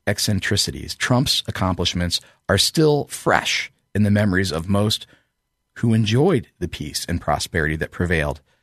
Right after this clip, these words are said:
before the advent of covid nineteen. Moreover, they are at this very moment enduring the consequences of Biden's feeble foreign policy,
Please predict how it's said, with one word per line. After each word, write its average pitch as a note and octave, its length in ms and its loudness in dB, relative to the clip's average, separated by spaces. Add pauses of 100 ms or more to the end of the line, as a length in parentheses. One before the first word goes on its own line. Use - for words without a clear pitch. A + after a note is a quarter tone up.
(220)
before A2+ 300 0
the G#2+ 160 2
advent F#2+ 380 0
of - 100 -12
covid D#2+ 280 -2
nineteen. E2+ 460 -2
Moreover, A#2+ 720 2 (720)
they G#2 200 2
are A2 80 4
at D#2 80 -2
this F#2 180 -2
very G#2 260 2
moment G2 440 2
enduring G2 440 0
the F2 80 0
consequences E2 880 -4
of - 260 -8
Biden's F2 480 -2
feeble - 540 -2 (580)
foreign - 300 -8
policy, C3 600 0